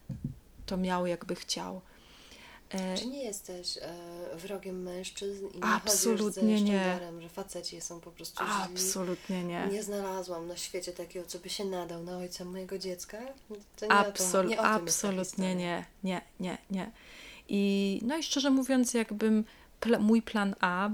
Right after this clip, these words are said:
Speaker 1: był też mi-, mieć dziecko z partnerem, no ale nie wyszło, no bo tak naprawdę to też można po prostu tak prosto powiedzieć, nie wszystko w życiu tak wychodzi, jak to sobie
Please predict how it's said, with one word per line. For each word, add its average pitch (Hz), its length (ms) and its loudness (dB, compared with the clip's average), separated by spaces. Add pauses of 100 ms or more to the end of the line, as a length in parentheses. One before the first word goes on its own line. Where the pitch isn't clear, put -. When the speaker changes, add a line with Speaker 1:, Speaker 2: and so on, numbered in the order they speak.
Speaker 1:
był 330 240 8
też 175 340 2
mi-, 196 160 -2 (480)
mieć 185 460 -2
dziecko 170 380 -2
z - 60 -12
partnerem, 240 360 -2
no 320 80 -2
ale 330 180 2
nie 403 100 0
wyszło, 196 400 -2
no 226 120 2
bo 247 100 0 (1200)
tak - 180 -12
naprawdę - 380 -8
to - 140 -2
też - 180 -6
można 190 260 -2
po 180 100 -8
prostu - 300 -4
tak - 120 -10
prosto - 260 -6
powiedzieć, 185 460 -6
nie 190 160 4
wszystko - 440 0
w 180 180 -8
życiu 180 300 -4
tak - 260 -6
wychodzi, 175 440 -6
jak 180 220 -8
to 202 100 -8
sobie 185 440 -6